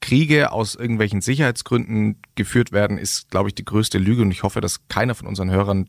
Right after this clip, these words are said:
dieser Lüge glaubt. Also es wurde noch nie in ein Land einmarschiert, weil die, die, der Terrorismus bekämpft werden soll. Das ist, das ist einfach, einfach gelogen.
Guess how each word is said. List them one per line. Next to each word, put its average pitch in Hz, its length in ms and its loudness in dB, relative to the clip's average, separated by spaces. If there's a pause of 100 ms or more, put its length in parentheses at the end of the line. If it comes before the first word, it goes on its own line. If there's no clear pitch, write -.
(120)
dieser 101 180 2
Lüge 98 380 0
glaubt. - 400 -2
Also 95 160 -10
es - 180 -18
wurde 104 160 0
noch 92 120 2
nie 113 220 4
in 107 140 2
ein 92 40 2
Land 95 220 0
einmarschiert, 104 480 -2
weil 98 220 0 (560)
die, 101 240 2
die, 95 140 -4 (260)
der 104 100 0
Terrorismus 110 600 0
bekämpft - 360 -2
werden 90 160 0
soll. 87 200 0
Das - 180 -2
ist, - 240 -2
das - 260 -8
ist 98 160 -12
einfach, 104 220 -2 (380)
einfach - 180 -4
gelogen. 92 440 2